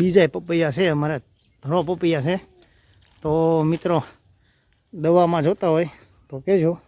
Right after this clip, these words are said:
મારો કોન્ટેક્ટ કરજો ભાઈ, અથવા મારા બાવભાઈનો કોન્ટેક્ટ કરજો.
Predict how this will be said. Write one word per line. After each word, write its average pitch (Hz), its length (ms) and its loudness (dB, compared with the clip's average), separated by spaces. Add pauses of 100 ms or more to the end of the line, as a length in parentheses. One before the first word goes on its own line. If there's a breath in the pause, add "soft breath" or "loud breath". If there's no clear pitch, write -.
(100)
મારો 147 220 -4
કોન્ટેક્ટ 160 420 -6
કરજો 185 240 -2
ભાઈ, 151 220 -4 (540 soft breath)
અથવા 165 240 2
મારા 156 200 2
બાવભાઈનો 170 480 2
કોન્ટેક્ટ 165 280 -8
કરજો. 156 260 -6